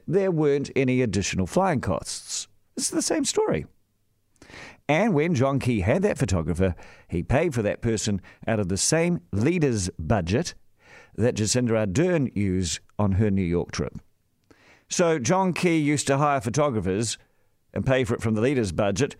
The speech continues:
and now Jacinda Ardern hires photographers and pays for it out of the leader's budget. Where does this leave the story then? I would have thought grasping for relevancy. Now, the ad ag-, agency the Ardern team used is actually a New Zealand ad agency,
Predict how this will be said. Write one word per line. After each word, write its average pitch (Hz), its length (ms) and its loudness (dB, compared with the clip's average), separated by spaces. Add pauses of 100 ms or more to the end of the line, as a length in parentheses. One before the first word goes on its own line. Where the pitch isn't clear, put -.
(220)
and 135 200 2
now 147 280 2
Jacinda 147 480 0
Ardern 143 520 2 (100)
hires 123 340 0
photographers 104 760 0 (640)
and 117 100 2
pays 120 260 2
for 113 120 2
it - 120 -2
out 120 100 4
of 117 80 0
the 135 80 2
leader's 147 300 0
budget. 101 320 -2
Where 202 140 2
does 196 120 -2
this 165 160 0
leave 180 120 2
the 147 120 0
story 156 400 0
then? 90 220 -4 (1000)
I 87 180 0
would 160 140 0
have 123 100 -2
thought 117 200 0
grasping 135 420 0
for 139 100 0
relevancy. 139 600 0 (340)
Now, 147 100 2
the 156 160 2
ad 226 240 4
ag-, 139 300 2
agency 117 480 0 (120)
the 107 100 0
Ardern 113 440 2
team 110 240 2
used 113 360 0
is 131 120 0
actually 139 260 0
a 170 40 2
New 185 140 2
Zealand 247 360 2
ad 110 200 2
agency, 90 600 -2